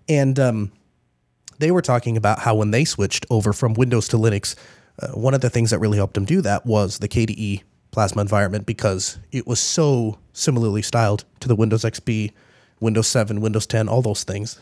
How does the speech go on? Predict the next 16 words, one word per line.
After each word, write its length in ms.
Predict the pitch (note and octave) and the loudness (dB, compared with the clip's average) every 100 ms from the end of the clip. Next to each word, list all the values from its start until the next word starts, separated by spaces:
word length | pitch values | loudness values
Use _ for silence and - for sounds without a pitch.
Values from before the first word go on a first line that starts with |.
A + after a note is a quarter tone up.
| C#3 | -8
Just 240 | D#3+ - | -6 0
the 80 | F3 | 0
start 260 | - A2 | 2 0
menu 220 | G#2 A2 A2 | 0 -4 -4
at 80 | |
the 80 | - | -4
bottom, 400 | G#2+ G2 A2 G#2+ | -2 -2 -2 -4
lower 260 | G#2 G#2+ A#2 | -2 2 4
left-hand 400 | A#2 - A2 G#2+ | 4 2 0 0
corner 240 | A2+ G#2 | 0 0
to 220 | G2+ G2 | -2 -4
initiate 380 | G#2 G#2+ - F#2 | -2 -2 -4 -6
tasks, 320 | - G2+ - | -6 -8 -8
stuff 200 | - G#2+ | -6 -6
like 160 | - F#2 | -6 -6
that. 300 | G2+ F2 - | -4 -4 -8